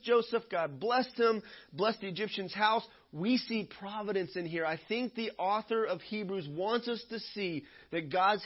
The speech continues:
hand is on him and he's working through all these things. I think that's the big idea. That's the main point here, more so than this is,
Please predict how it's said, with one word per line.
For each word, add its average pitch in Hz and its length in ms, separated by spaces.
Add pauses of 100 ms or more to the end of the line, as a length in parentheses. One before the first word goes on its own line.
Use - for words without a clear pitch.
hand 208 320
is 151 200
on 185 260
him 156 320 (200)
and 147 80
he's 160 220
working 190 680 (360)
through 175 360
all 160 200
these 156 220 (140)
things. 123 300
I 202 100
think 240 220
that's 226 240
the 196 80
big 226 220
idea. 220 420
That's 220 280
the 208 60
main 220 300
point 233 280
here, 220 280 (180)
more 220 220
so 226 340
than 196 200
this 220 180
is, 202 200